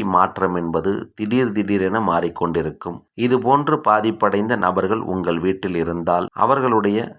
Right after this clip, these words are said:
இந்த பிரச்சனை சரியாக வேண்டும் என்று நீங்கள் நினைத்தால், இதை முறிக்கக்கூடிய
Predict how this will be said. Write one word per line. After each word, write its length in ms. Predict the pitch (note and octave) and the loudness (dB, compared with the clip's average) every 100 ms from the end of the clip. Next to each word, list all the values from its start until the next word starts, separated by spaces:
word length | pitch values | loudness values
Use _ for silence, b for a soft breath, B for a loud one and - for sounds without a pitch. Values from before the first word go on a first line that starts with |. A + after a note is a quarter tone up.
| _ | _
இந்த 260 | A2 A2 G2 | -6 -2 0
பிரச்சனை 480 | G#2 A#2 - B2+ G#2+ | 0 -2 -2 -2 -2
சரியாக 420 | - G2+ A#2 A2 | 0 2 2 2
வேண்டும் 320 | G2+ F#2 F#2 | 0 0 -2
என்று 140 | E2+ | -4
நீங்கள் 320 | E2 E2+ E2 D#2 | -4 -4 -4 -4
நினைத்தால், 520 | D#2+ D2+ - E2+ - - G#2 | -4 -6 -4 -4 -4 -10 -4
இதை 260 | B2+ A#2+ A2+ - _ _ _ - | 0 2 0 -4 _ _ _ -8
முறிக்கக்கூடிய 1040 | G#2 C#3 D3+ D3 C#3 - G#2 F#2 F2+ G#2 | 0 2 2 0 -2 0 0 0 0 -2